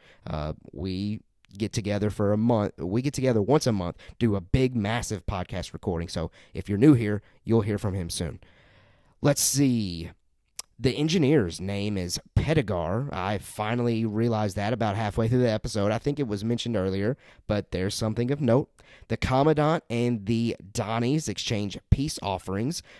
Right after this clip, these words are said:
while Vel and Cinta are now in position. The Commandant grants the gift of their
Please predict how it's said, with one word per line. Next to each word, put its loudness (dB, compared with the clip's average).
while 2
Vel 0
and -2
Cinta 0
are 0
now -2
in -4
position. -2
The -8
Commandant 2
grants 0
the -2
gift 0
of -6
their -2